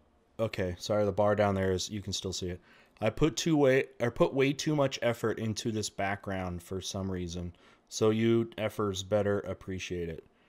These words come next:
<laughs> Do you guys appreciate it? I hope you do, 'cause, I mean, yeah, for, for Sam, you know, he doesn't, he, he doesn't have the deep art styles. It's pretty, it's pretty simple stuff. That's not why we come here, but,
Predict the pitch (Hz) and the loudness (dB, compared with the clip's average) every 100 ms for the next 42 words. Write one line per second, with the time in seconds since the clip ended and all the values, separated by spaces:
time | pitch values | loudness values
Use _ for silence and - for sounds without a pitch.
0 | _ _ _ - - 208 - - - - | _ _ _ -20 4 6 6 4 2 -20
1 | - - 135 151 147 - 147 - 170 175 | -10 2 6 6 6 2 2 4 4 2
2 | - _ _ 120 135 143 135 127 117 90 | -2 _ _ 0 2 4 4 6 6 4
3 | 110 110 113 110 107 110 98 90 - - | -4 -4 -2 0 4 4 4 2 -8 -8
4 | 117 98 - 104 - 135 120 107 113 107 | -6 -4 -6 -4 0 2 4 2 2 2
5 | 120 107 104 - - - _ - 120 104 | 2 0 -2 -8 -20 -20 _ 0 0 4
6 | 123 113 107 110 98 95 104 90 98 95 | 4 4 2 0 0 -2 -2 0 -2 -2
7 | - 90 85 80 92 - 120 98 - - | -2 -2 -2 -8 -12 -6 -4 -4 -6 -8
8 | - 98 - 101 - - 95 - 87 95 | -6 -4 -4 -6 -6 -4 -4 -4 -8 -6
9 | 120 98 90 85 101 90 80 76 | -2 0 -2 -2 -6 -4 -8 -10